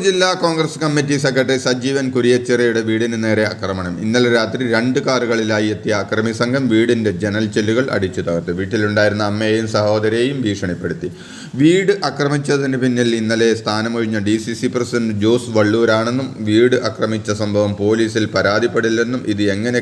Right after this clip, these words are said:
കൈകാര്യം ചെയ്യണമെന്ന് തനിക്കറിയാമെന്നും കെ മുരളീധരൻ്റെ അനുയായിയായ സജീവൻ കുരിയച്ചിറ കൂട്ടിച്ചേർത്തു.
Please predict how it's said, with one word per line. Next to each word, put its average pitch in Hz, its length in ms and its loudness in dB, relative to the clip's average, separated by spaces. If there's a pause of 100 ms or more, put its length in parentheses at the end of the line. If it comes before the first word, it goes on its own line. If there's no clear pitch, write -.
കൈകാര്യം 107 420 0
ചെയ്യണമെന്ന് 101 760 -2 (460)
തനിക്കറിയാമെന്നും 110 880 0
കെ 104 140 2 (220)
മുരളീധരൻ്റെ 104 680 0
അനുയായിയായ 107 520 0 (160)
സജീവൻ 101 440 0 (100)
കുരിയച്ചിറ 95 420 0 (220)
കൂട്ടിച്ചേർത്തു. 85 600 -4